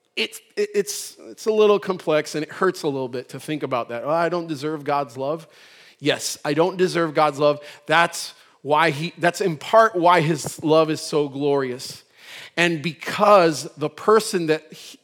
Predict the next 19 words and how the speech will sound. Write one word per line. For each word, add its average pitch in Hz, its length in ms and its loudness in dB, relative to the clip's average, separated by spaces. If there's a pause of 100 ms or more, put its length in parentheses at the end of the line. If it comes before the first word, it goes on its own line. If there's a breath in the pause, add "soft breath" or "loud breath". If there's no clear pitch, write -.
takes 220 500 0
the 175 160 -2
fall 208 460 0
for - 160 -8
me 143 160 -4
like 135 240 -2
Batman 160 440 0
did 202 320 4 (440 loud breath)
is 226 320 4
so 165 460 0
deserving 143 540 -4
of 123 160 -8
that 123 220 -4
love. 113 500 -10 (1400 soft breath)
Until 226 460 2
I 285 140 8
understand 240 680 4
that 190 240 4
switch, - 920 0